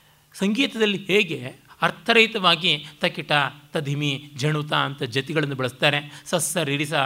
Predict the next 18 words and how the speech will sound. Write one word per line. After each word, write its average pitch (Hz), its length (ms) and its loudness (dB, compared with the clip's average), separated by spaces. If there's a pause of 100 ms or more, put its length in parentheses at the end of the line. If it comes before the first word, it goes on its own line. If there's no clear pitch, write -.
(220)
ನಿರಿಸ 160 280 0
ಅಂತ 143 400 0
ಸ್ವರಗಳನ್ನು 147 600 -2
ಬಳಸ್ತಾರೆ, 117 640 -6 (280)
ಅಲ್ಲಿ 175 180 0
ನಾವು 202 200 6
ಯಾರೂ 208 240 2
ಅರ್ಥ 170 280 2
ಕೇಳೋದಿಲ್ಲ. 123 600 -4 (600)
ಆ 139 140 6
ರೀತಿಯಲ್ಲಿ 214 440 0
ಸಾಮವೂ 175 520 0
ಕೂಡ 180 220 -4
ಸಂಗೀತದ 156 600 -4
ಮೂಲ 135 320 -4
ಮಾತ್ರಕ್ಕೆ 131 600 -6
ನಮ್ಮ 131 180 -8
ಸಂಗೀತದ್ದು. 123 720 -12